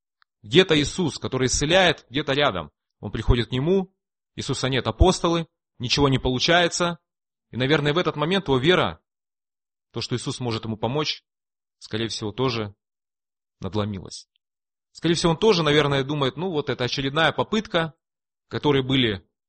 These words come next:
уже, которых было уже очень много в моей жизни, тоже ни к чему хорошему не приведет». И интересно то, что когда он обращается к Иисусу, двадцать второй стих, посмотрите. «Но если можешь, говорит отец Иисусу,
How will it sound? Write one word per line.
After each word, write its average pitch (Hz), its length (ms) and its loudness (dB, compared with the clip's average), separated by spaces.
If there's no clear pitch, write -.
уже, 107 320 -6
которых 120 360 -4
было 127 140 -2
уже 117 180 -4
очень 143 160 -4
много 175 220 0
в 165 40 -2
моей 151 180 2
жизни, 127 360 -4
тоже 151 200 2
ни 131 80 -2
к - 40 -14
чему 131 180 -4
хорошему 127 420 -4
не 117 80 -6
приведет». 104 520 -12
И 131 100 -10
интересно 165 420 -4
то, 160 120 -4
что - 160 -8
когда 147 220 0
он 180 80 2
обращается 151 500 -2
к - 80 -14
Иисусу, 143 340 -10
двадцать 123 220 -2
второй 127 220 -4
стих, - 220 -10
посмотрите. 120 600 -8
«Но 151 100 2
если 196 320 4
можешь, 196 580 4
говорит 135 320 0
отец 135 400 0
Иисусу, 117 520 -6